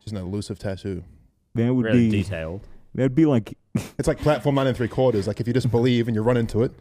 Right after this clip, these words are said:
Speaker 1: you might enter.
Speaker 2: She might have illusion.
Speaker 1: Only if you're a wizard, though.
Speaker 3: It just sounds like ripping a hole in a, in a
Speaker 1: No,
Speaker 3: person's
Speaker 1: it's
Speaker 3: flesh.
Speaker 1: nothing like that.
Speaker 2: It's like Illusion
Speaker 1: It's magic.
Speaker 2: ninety-nine, dude.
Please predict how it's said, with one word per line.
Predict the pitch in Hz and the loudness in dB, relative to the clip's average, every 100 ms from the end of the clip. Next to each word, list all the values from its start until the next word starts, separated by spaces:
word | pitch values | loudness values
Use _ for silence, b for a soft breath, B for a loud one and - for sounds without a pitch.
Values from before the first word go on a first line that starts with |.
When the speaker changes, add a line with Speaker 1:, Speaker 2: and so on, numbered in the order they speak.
| - | -8
Speaker 1:
you | 107 | -4
might | 110 107 | -2 -2
enter. | 113 101 85 | -4 -4 -8
Speaker 2:
She | - 139 | -4 2
might | 139 | 4
have | 139 131 | 4 4
illusion. | 120 139 139 | 4 6 6
Speaker 1:
Only | 147 | 6
if | 123 | 6
you're | 131 | 4
a | |
wizard, | 135 107 | 2 0
though. | 101 | -2
Speaker 3:
It | 147 | 2
just | 135 | 2
sounds | - 113 | 2 0
like | 98 90 | -2 0
ripping | 107 98 | -2 -2
a | 87 | -2
hole | 113 117 107 | 2 2 2
in | 92 | 0
a, | |
in | 87 110 139 | -2 -4 -2
a | 139 | 2
Speaker 1:
No, | 143 139 131 | 4 4 4
Speaker 3:
person's | 127 127 | 6 6
Speaker 1:
it's | 123 | 6
Speaker 3:
flesh. | 131 113 | 6 4
Speaker 1:
nothing | 127 127 117 | 2 2 0
like | 98 90 | -2 -6
that. | - 85 82 | -8 -8 -6
Speaker 2:
It's | |
like | 240 | 0
Illusion | 185 160 170 139 151 | 4 6 6 6 6
Speaker 1:
It's | |
magic. | 127 131 139 123 | 6 4 4 4
Speaker 2:
ninety-nine, | 117 123 107 | 4 4 2
dude. | 104 113 | 2 -2